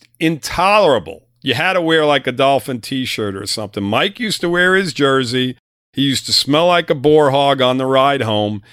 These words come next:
I couldn't do it back to him. So no jerseys, but I did own a Mark Clayton jersey because he was by far my favorite. The guy was electric. Every time he caught the football, he played with us for ten seasons.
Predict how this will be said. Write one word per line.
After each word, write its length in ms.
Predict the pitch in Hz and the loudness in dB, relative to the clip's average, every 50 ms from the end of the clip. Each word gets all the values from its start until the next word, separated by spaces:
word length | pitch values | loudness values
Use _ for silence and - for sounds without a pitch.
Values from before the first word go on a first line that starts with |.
| - _ _ _ _ _ | -20 _ _ _ _ _
I 120 | 120 110 | -8 -8
couldn't 320 | 104 - - 170 180 185 160 | -6 -4 -2 -2 -2 0 0
do 160 | 156 170 165 | 2 2 2
it 140 | 160 151 139 | 2 2 2
back 320 | - 143 135 131 127 113 - | 0 0 0 -2 -4 -4 -6
to 140 | - 131 113 | -6 -4 -4
him. 340 | 110 107 101 101 104 107 - _ _ _ _ _ _ _ _ _ _ | -2 -4 -4 -6 -8 -10 -14 _ _ _ _ _ _ _ _ _ _
So 580 | - - - 143 131 131 127 123 117 117 120 - | -8 -2 0 2 4 4 4 2 0 0 -4 -6
no 280 | - 113 120 151 185 208 | -4 0 2 2 2 2
jerseys, 580 | 165 151 185 180 175 165 143 107 107 95 95 - | 2 2 2 2 2 2 0 -2 -6 -8 -10 -4
but 160 | - 131 123 | -2 0 0
I 60 | 123 | 2
did 240 | 123 131 156 170 185 | 2 0 0 2 2
own 200 | 185 175 175 170 | 2 2 2 0
a 40 | 151 | 0
Mark 300 | 151 151 147 143 135 - | 2 2 2 2 0 -2
Clayton 340 | - 147 139 143 139 135 127 | -2 0 0 0 -2 -4 -4
jersey 400 | 127 131 131 127 123 110 127 127 | -2 0 0 0 -2 -2 -4 -6
because 340 | 113 123 113 120 120 104 - | -6 -8 -8 -6 -6 -4 -4
he 100 | 139 131 | -4 -4
was 140 | 127 123 | -4 -6
by 220 | 107 - 127 123 117 | -4 0 0 0 0
far 300 | - - - 120 117 117 | -2 -4 -4 -2 -2 -2
my 200 | 113 113 110 104 | -2 -4 -4 -6
favorite. 520 | - - - 113 113 113 107 110 110 104 - _ _ _ _ _ _ | -6 -4 -2 0 0 0 0 0 -2 -4 -4 _ _ _ _ _ _
The 80 | - 120 | -8 -4
guy 240 | 117 139 151 165 | -2 0 0 0
was 200 | 170 175 151 - | 0 -2 -2 -2
electric. 680 | 143 120 117 120 123 120 - - - 120 113 - - _ | -2 0 0 0 0 0 -2 -2 -2 -2 -2 -4 -6 _
Every 240 | - 120 135 147 151 | -2 -2 0 0 -2
time 300 | 139 - 151 139 139 139 | -2 -2 -2 0 0 -2
he 60 | 131 | -2
caught 340 | 110 - - 127 127 120 - | -4 -2 0 2 2 2 0
the 60 | - | -6
football, 680 | 110 - - 120 110 104 - - 110 107 107 107 104 - | -12 -4 -2 -2 -2 -2 -2 -2 0 2 2 2 0 -2
he 80 | - 110 | -4 -10
played 360 | - - - 135 131 135 131 | -14 -4 0 0 0 2 0
with 140 | 131 135 127 | 0 0 0
us 140 | 127 117 - | 0 -2 -4
for 120 | - - - | -6 -10 -10
ten 300 | - - 123 127 139 113 | -6 -4 -2 -2 -2 -4
seasons. 720 | - - 127 120 120 117 110 104 110 113 113 113 104 - | -4 -4 -2 -2 -2 -2 -4 -4 -6 -6 -6 -6 -8 -12